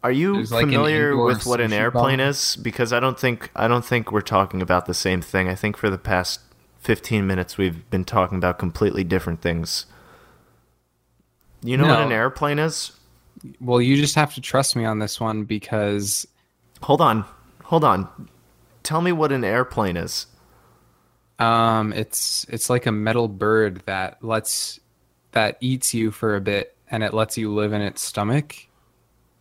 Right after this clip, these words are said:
Speaker 2: And then, um, it flies somewhere because its, its offspring have been kidnapped and put into the destination.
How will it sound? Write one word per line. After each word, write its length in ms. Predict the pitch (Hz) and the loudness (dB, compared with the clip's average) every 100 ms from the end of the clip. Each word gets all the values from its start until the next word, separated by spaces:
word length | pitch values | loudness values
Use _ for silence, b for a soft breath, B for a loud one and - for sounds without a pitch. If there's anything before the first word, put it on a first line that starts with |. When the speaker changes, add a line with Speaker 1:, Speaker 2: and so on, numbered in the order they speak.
| _ _ _ _ _ _ - | _ _ _ _ _ _ -4
Speaker 2:
And 120 | 107 | 0
then, 260 | 107 104 | 2 2
um, 560 | 104 101 98 95 92 87 _ _ _ _ - | 2 2 0 0 -4 -6 _ _ _ _ -2
it 160 | 120 | 0
flies 960 | - 131 117 110 107 101 - - - - _ - | 0 4 6 6 4 2 2 2 0 -4 _ -4
somewhere 720 | - 117 107 104 98 95 101 _ _ _ _ _ _ | 0 2 2 2 0 0 -4 _ _ _ _ _ _
because 760 | - 110 - 110 104 98 - - _ | -2 -2 2 2 2 2 -2 -4 _
its, 440 | - 107 - - - _ b b b b _ - | -6 -4 0 -2 -4 _ b b b b _ -10
its 200 | 113 - - | -8 -4 4
offspring 540 | 117 120 - 127 113 | 4 4 0 0 2
have 220 | 107 110 | 2 2
been 160 | 104 101 | 0 -2
kidnapped 800 | - - 113 110 95 87 - - _ _ - | -2 0 2 2 0 -2 -10 -16 _ _ -6
and 220 | 107 104 | -4 -2
put 300 | - 127 110 | 2 4 2
into 300 | 120 110 - | 2 -2 -2
the 100 | 110 | -2
destination. 880 | 107 110 - - 107 107 - 104 101 | 2 2 2 -2 -2 -2 -2 -4 -4